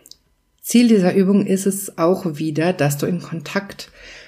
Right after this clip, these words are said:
mit diesen inneren Themen kommst und mit deiner inneren Stimme. Also das ist teilweise ein bisschen Übungssache, bis man wirklich dann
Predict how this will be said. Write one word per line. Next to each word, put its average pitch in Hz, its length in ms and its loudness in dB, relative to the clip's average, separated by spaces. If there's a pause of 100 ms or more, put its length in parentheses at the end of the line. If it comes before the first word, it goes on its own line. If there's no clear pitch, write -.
(160)
mit 180 240 4
diesen 185 220 4
inneren 185 420 4
Themen 170 360 0
kommst 147 400 -2
und 151 100 0
mit 151 120 -2
deiner 147 180 2
inneren 165 300 -2
Stimme. 147 560 4 (480)
Also 165 300 2
das 165 180 0
ist 240 300 2
teilweise 196 460 4
ein 175 140 0
bisschen 202 300 2
Übungssache, 165 720 0
bis 175 300 -4
man 165 280 0
wirklich 196 640 4
dann 175 500 4